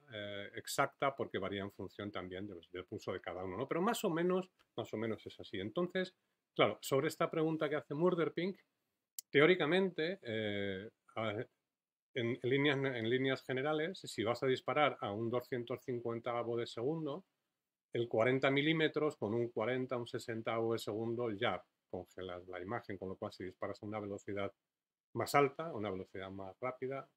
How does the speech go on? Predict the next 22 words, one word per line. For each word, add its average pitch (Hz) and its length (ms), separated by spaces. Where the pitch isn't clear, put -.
en 101 80
menos 101 220
tiempo, 135 420
pues - 160
un 107 80
doscientos 98 400
cincuenta 98 320
avo 101 140
de 98 60
segundo 120 420
no 135 260
necesitaría 113 880
el 101 140
estabilizador 95 800
para 90 440
sacar 98 340
la 95 100
fotografía 90 580
sin 98 180
trepidación. 98 600
Dicho 147 440
esto, 107 340